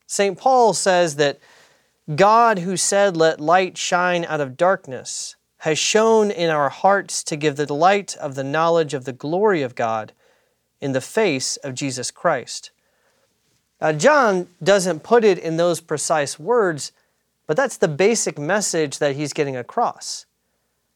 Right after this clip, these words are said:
To see the face of Jesus is to see nothing less than the glory of God.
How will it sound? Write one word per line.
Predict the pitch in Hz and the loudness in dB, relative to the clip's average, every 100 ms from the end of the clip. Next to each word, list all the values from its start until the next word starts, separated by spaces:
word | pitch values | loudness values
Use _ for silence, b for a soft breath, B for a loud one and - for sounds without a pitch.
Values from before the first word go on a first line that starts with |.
| _ | _
To | - 170 | -4 -2
see | - 277 285 247 | 0 2 2 2
the | 185 160 | 0 -2
face | - 220 226 190 175 | 0 0 2 0 -4
of | 135 | -6
Jesus | 190 277 180 117 - - | -4 -2 -2 -4 -8 -10
is | - 208 196 | -4 -4 -2
to | - 226 | -4 -6
see | - 226 220 | -4 -4 -4
nothing | 190 190 180 160 156 | -2 -4 -4 -6 -2
less | 180 170 | -2 -2
than | - 156 | -4 -6
the | 147 | -6
glory | 139 147 151 147 135 | -6 -2 -2 -2 -4
of | 123 | -8
God. | 170 196 135 - | -8 -8 -10 -16